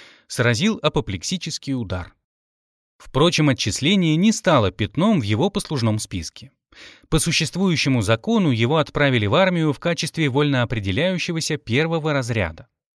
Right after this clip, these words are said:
Отслужив положенные по закону полтора года артиллеристом,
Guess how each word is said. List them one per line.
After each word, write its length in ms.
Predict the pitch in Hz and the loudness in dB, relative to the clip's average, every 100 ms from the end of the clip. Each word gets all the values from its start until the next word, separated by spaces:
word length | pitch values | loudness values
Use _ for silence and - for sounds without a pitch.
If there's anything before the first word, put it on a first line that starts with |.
| - - - | -20 -20 -6
Отслужив 560 | - 208 151 170 247 - | -4 -2 0 2 2 2
положенные 540 | 180 190 160 160 143 | 2 2 2 2 0
по 100 | 131 | 0
закону 400 | 127 143 151 123 | -2 0 0 0
полтора 460 | - 139 123 131 113 | -2 -4 -2 0 0
года 340 | 104 120 98 | 0 0 0
артиллеристом, 880 | - 127 113 90 92 147 - 190 175 | -2 -4 -4 -8 -6 -6 -4 -4 -4